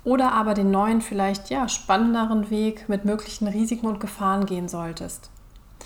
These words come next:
Ich kenne diese Entscheidungssituation wirklich sehr gut und habe mich viele Jahre mit dieser Frage bei der Suche nach meiner eigenen Berufung eben auch beschäftigt. Meine damaligen Gedanken rund um diese Frage hörten sich damals ungefähr so an:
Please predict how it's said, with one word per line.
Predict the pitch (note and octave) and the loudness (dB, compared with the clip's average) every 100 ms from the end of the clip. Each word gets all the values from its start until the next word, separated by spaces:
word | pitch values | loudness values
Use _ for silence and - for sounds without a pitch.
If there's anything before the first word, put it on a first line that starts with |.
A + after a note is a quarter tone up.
| - - - - - | -18 -18 -18 -20 -14
Ich | - - | -12 0
kenne | C4 C4+ | 4 6
diese | B3 A3 | 6 4
Entscheidungssituation | G#3+ G#3+ A3 A3+ A#3 A3+ G#3 G#3 A3+ | 2 0 0 0 0 0 0 0 0
wirklich | G#3 G#3+ G#3 | -2 -2 -4
sehr | G3+ G3+ | -2 0
gut | G3+ A3+ A3 | 2 2 2
und | - G3+ | -2 -2
habe | G#3 G3+ | 0 2
mich | G3 - | 0 0
viele | A3 | 0
Jahre | G#3 F#3+ G3 | 2 2 2
mit | G3+ G3+ | 0 0
dieser | G3 | -2
Frage | G3 - G3 G#3 | -4 -2 -2 0
bei | G3+ G3 | -2 0
der | F#3+ | 0
Suche | G3 G3+ G#3 | -2 -4 -2
nach | G3 F#3+ | 0 -2
meiner | G3 F#3 G3 | -2 -2 0
eigenen | F3+ A3 G#3+ G3 | 0 4 4 4
Berufung | F#3+ F#3 F#3+ F#3 - G3 - | 0 -2 -2 -2 -4 -6 -4
eben | F3+ F3 | -6 -6
auch | - | -8
beschäftigt. | - - G3 G3 - - | -6 -4 -4 -6 -8 -2
Meine | B3 A3 | 2 4
damaligen | G#3+ A3 A#3+ A#3 | 4 2 2 4
Gedanken | G#3 G#3 A3+ A3+ | 4 2 2 0
rund | G3+ A3+ | 0 0
um | A#3 | 0
diese | G#3+ G3+ | 0 -2
Frage | G3+ - A3 G#3+ | -6 -2 0 0
hörten | G#3 G#3 | -2 -2
sich | G3+ | -2
damals | G3+ G#3 G#3+ | -2 -2 -4
ungefähr | G#3 A3 G#3+ G3 | -4 -4 -4 -2
so | G3+ | 0
an: | G3+ F#3 G3 | 0 -2 -2